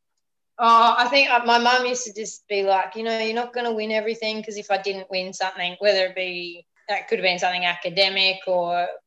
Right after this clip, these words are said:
or a race at school, I'd get really grumpy, and she'd be like, "You know, you just gotta learn you're not gonna win <laughs> everything." Um, but yeah, they were pretty good with, like, getting me to watch the Olympics and that sort of thing. And I do remember being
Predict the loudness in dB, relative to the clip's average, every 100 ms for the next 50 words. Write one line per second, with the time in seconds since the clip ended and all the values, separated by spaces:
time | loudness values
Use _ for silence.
0 | _ -6 -4 -2 0 0 -2 -4 -6 -6
1 | -10 -2 0 0 -2 -12 -8 -6 -6 -8
2 | -12 -10 -10 -8 -8 -8 -12 -14 -18 -18
3 | -12 -10 -8 -10 -12 -12 -12 -16 _ -14
4 | -14 -8 -6 -6 -8 -12 _ _ -4 -4
5 | -6 -10 -12 -10 -10 -8 -10 -6 -6 -6
6 | -8 -10 -8 -8 -8 _ _ _ -12 -8
7 | -6 -6 -8 -4 0 2 2 0 0 2
8 | 4 6 6 2 -2 0 -2 -6 _ _
9 | -6 -4 -6 -4 -6 -6 -2 -2 -2 -4
10 | -4 -4 -4 -6 -6 -4 -4 0 2 2
11 | 0 -4 -4 -2 -6 -4 -2 0 0 0
12 | -2 -2 -2 -6 -8 -10 -10 -10 -12